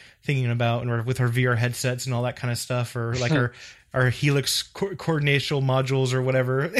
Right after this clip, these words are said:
Speaker 1: <laughs> you know, <laughs> virtual,
Speaker 2: Want it.
Speaker 1: full virtual reality.
Speaker 2: Just plug it into the brain.
Speaker 1: Yeah, play, <laughs> yeah, exactly. Uh, we'll be, uh,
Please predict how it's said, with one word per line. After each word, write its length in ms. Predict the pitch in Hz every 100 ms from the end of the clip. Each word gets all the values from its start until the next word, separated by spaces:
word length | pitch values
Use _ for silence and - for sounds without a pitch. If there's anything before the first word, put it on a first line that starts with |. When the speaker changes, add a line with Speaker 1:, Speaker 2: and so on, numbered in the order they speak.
| -
Speaker 1:
<laughs> 200 | - - 214
you 80 |
know, 220 | 185 170 170
<laughs> 220 | 160 -
virtual, 440 | 165 135 143 151
Speaker 2:
Want 140 | 107 101
it. 20 |
Speaker 1:
full 120 | 196
virtual 280 | 165 147 143
reality. 540 | 127 120 123 123 123 - - -
Speaker 2:
Just 140 | - _ _
plug 240 | - 113 113
it 100 | 113
into 140 | 113
the 100 | 117
brain. 300 | 101 95 95
Speaker 1:
Yeah, 120 | 131
play, 260 | 117 180 143
<laughs> 120 | 196
yeah, 120 | 180
exactly. 540 | 151 139 143 139 113 110
Uh, 420 | 127 123 - 110
we'll 140 | 147
be, 240 | 139 127 127
uh, 220 | 120